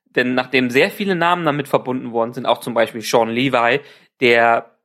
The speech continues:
den Deadpool und Wolverine-Film gedreht hat,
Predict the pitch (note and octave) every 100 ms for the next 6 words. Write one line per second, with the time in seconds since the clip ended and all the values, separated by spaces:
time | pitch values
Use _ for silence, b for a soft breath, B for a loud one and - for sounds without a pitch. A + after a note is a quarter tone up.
0 | _ _ A#2 A2 B2+ - C3 A#2 C#3 F#3+
1 | C#3 A#2+ A#2+ - - - B2 A#2+ G#2 B2+
2 | C3 A#2 A#2 - C3 -